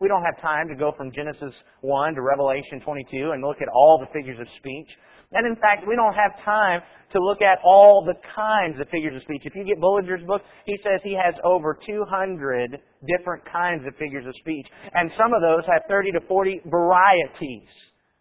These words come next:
Now, if y'all want to stay for that, I can go get the book and we can start reading. Any, anybody want to do that? I, I didn't think so. But we're gonna look at some of the more common ones, some ones that we'll come up against, and some ones that actually cause problems and that really matter, that we need to understand, otherwise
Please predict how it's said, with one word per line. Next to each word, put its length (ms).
Now, 80
if 60
y'all 100
want 120
to 60
stay 140
for 120
that, 140
I 60
can 80
go 100
get 100
the 60
book 220
and 80
we 80
can 80
start 200
reading. 320
Any, 200
anybody 240
want 180
to 60
do 60
that? 200
I, 180
I 20
didn't 160
think 180
so. 140
But 100
we're 80
gonna 120
look 160
at 140
some 120
of 60
the 60
more 140
common 440
ones, 180
some 120
ones 300
that 100
we'll 200
come 240
up 160
against, 320
and 160
some 120
ones 380
that 100
actually 360
cause 340
problems 460
and 100
that 80
really 240
matter, 380
that 120
we 140
need 240
to 80
understand, 640
otherwise 340